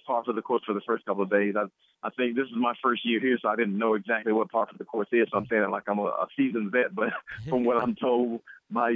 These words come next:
by the, uh, teams and, and from the players, uh, that's pretty much ha-, what happens the first couple of days.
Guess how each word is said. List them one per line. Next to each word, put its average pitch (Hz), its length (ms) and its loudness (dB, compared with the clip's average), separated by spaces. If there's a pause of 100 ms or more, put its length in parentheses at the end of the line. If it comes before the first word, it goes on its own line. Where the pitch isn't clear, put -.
(200)
by 107 180 0
the, 110 180 2
uh, 104 180 0
teams 123 360 0
and, 110 140 2
and 101 360 0
from 113 160 -6
the 107 100 0
players, 110 500 2
uh, 101 240 0
that's 107 300 -2
pretty 110 180 -4
much 101 180 0
ha-, - 100 -4
what 104 200 -4
happens 101 320 -4
the 190 80 -14
first 101 220 0
couple 98 200 -2
of 95 80 -2
days. 98 240 2